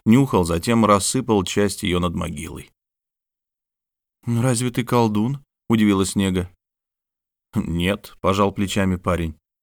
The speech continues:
«но я зрячий, вижу чуть больше других. К сожалению, забыл об этом, когда шел за спиной Намувая». Но больше не забуду. «Зачем ты взял обломок стрелы и каменный нож?» —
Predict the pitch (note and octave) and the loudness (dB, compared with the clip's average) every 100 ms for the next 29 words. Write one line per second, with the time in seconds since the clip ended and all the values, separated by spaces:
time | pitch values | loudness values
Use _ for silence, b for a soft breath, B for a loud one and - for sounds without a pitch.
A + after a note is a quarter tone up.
0 | _ F2+ G2+ G#2+ A#2+ A2 C3 B2+ - - | _ 0 2 4 4 2 0 -2 -8 -12
1 | B B B B B - C3 C3+ B2+ C#3 | B B B B B 0 2 2 0 0
2 | G#2+ A2+ A2 A2+ A2 F2 E2+ F2 - _ | 2 2 2 0 0 0 -4 -6 -14 _
3 | _ _ _ - - G2+ G2+ G#2+ G#2+ G2 | _ _ _ -8 -2 2 4 4 4 4
4 | F#2 D#2+ _ _ _ F#2 F#2 F#2 G#2 E2 | 0 -4 _ _ _ -2 0 2 2 0
5 | D#2+ E2 - E2 E2 _ _ F#2 F2+ F2 | -2 -4 -4 -10 -14 _ _ -4 0 0
6 | - F2+ E2 E2+ - F2 D#2+ D2+ D#2+ D#2+ | 0 -2 -2 -4 -4 -2 -2 -4 -6 -6
7 | D#2 D2+ D#2+ _ _ _ _ _ _ _ | -6 -10 -14 _ _ _ _ _ _ _
8 | _ - G#2 G#2+ G2 G2 - G#2+ G#2 G2+ | _ -2 0 2 4 2 0 -2 0 -2
9 | F#2+ E2 D#2 E2 _ _ _ _ _ _ | -6 -8 -10 -16 _ _ _ _ _ _
10 | _ _ _ _ _ _ _ _ - A2+ | _ _ _ _ _ _ _ _ -10 -6
11 | C3+ E3 D3 C3 A#2 C#3 C3+ A#2+ A#2 B2+ | -2 -2 0 -2 0 0 -2 -4 -2 0
12 | A#2 A#2 - A#2+ C3 A#2+ - A2+ G#2+ A#2 | 0 -2 -2 -2 0 -2 -2 0 0 0
13 | B2 F#2 - | 0 -4 -10